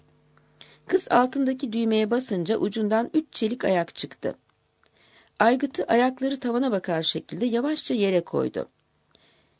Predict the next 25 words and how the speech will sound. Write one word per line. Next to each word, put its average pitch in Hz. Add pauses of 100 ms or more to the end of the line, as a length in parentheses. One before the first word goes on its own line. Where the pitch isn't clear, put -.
Birkaç 330
saniye 175
sonra 156
aygıttan 247
hafif 247
bir 254
ses -
yükseldi. 139 (880)
Üzerindeki 269
kırmızı 262
ışık 233
yanıp 240
sönmeye 190
başladı. 135 (2250)
"Tedbiri 214
elden 240
bırakmamak 226
için 226
bir 214
aygıt 214
daha, 226
öyle 190
mi?" 330
diye 202
sordu 165